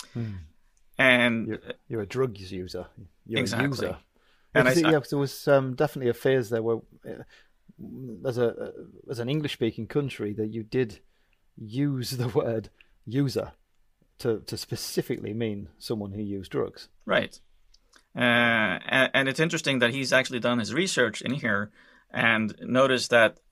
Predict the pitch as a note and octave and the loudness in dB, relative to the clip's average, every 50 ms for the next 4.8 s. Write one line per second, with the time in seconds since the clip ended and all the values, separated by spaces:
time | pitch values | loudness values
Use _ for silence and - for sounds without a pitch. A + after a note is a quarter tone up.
0 | _ - A2 G#2+ A#2+ A2+ G#2+ A#2 C#3+ F#3 G3+ D3 A#2+ A#2+ C3+ D#3 D#3+ - _ _ | _ -10 -4 -2 -2 -2 0 0 2 6 8 8 8 8 6 2 -2 -12 _ _
1 | _ - G#2 A#2 C#3+ E3 E3 D3 A#2 G#2 G#2 A2 B2 - _ _ _ _ _ _ | _ -12 -8 -4 -2 -2 0 2 2 2 2 2 0 -4 _ _ _ _ _ _
2 | - _ _ _ _ _ _ _ - B2+ B2 A#2 A#2 G2+ G#2+ C3 A#2 A#2 B2 B2+ | -20 _ _ _ _ _ _ _ -2 -2 0 0 -2 -2 -2 0 2 2 2 2
3 | C3+ F3 A3 A#3 - - E3+ D3+ C3+ B2+ B2 A#2+ A2 A#2 A2+ - A#2 A#2+ A#2 G#2+ | 2 2 2 2 0 4 6 8 8 8 6 6 4 4 2 0 -2 -2 -2 -4
4 | - - - B2+ C3 B2+ B2 - - C3 A#2 A2+ G#2+ A#2+ A#2 A2 | -6 -6 -4 -2 -2 0 0 0 0 0 0 0 0 0 0 0